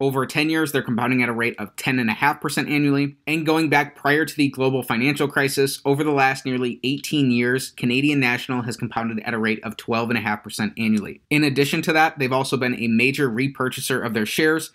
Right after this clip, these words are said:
and they're currently paying out a one point eight percent dividend yield. So that dividend yield would be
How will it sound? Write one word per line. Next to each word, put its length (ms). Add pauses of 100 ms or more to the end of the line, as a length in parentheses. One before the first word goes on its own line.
and 120
they're 80
currently 380
paying 260
out 180
a 80
one 260
point 300
eight 200
percent 420
dividend 340
yield. 300
So 140
that 180
dividend 320
yield 240
would 120
be 120